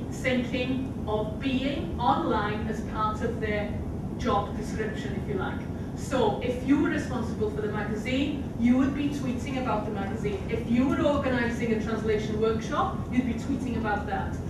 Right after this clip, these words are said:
And I was really, really, you know,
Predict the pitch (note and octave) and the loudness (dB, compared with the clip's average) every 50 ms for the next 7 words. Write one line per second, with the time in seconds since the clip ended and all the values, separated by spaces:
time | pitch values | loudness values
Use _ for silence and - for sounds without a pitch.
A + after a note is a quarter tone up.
0 | - - - - - G#3 A#3 A3+ A#3 A#3 A#3 A#3 A#3 A#3+ B3 B3 - - A#3 C#4 | -4 -4 -4 -2 0 2 2 2 2 2 0 0 2 2 2 2 0 0 0 0
1 | D4+ D4+ D4 D4 C#4+ - C4 B3+ A#3+ A3+ A3 G#3+ - - - - - - - G#3 | 0 2 2 2 0 0 0 0 0 0 0 0 -2 -2 -4 -4 -6 -4 -2 0
2 | A3+ A3+ G#3+ G#3 G#3 G3 | 2 2 2 2 2 0